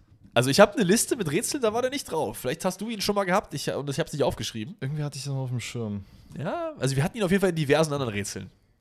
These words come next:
Speaker 1: Egal.
Speaker 2: Das ist okay.
Speaker 1: Schön erraten. Das heißt, du hast noch eins, ne?
Speaker 2: Ich hab noch eins.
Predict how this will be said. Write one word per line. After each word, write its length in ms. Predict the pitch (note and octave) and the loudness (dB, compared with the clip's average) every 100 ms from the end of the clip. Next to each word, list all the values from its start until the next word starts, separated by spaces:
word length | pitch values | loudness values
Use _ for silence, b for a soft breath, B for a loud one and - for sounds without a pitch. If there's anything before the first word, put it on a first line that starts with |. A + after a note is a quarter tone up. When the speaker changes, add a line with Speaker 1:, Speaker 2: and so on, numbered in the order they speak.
| _ _ - | _ _ -4
Speaker 1:
Egal. 280 | B2 G#2 | 2 2
Speaker 2:
Das 100 | F#2+ | 2
ist 20 | - | -6
okay. 140 | - - | -20 -12
Speaker 1:
Schön 280 | - G#3+ | 0 2
erraten. 420 | A#3+ C#3+ A2+ - - - | 4 4 2 0 -12 -18
Das 140 | - | -10
heißt, 100 | B2 | 0
du 80 | F3+ | 2
hast 100 | E3 | 4
noch 100 | C3 | 2
eins, 220 | F#2+ G#2 | -4 -4
ne? 140 | D#3 C#4+ _ - - | -6 -8 _ -20 -6
Speaker 2:
Ich 180 | A#2+ C3+ | -2 -2
hab 100 | C#3+ | 0
noch 140 | G#2 | -2
eins. 400 | F#2 C3+ - - | -2 -2 -6 -10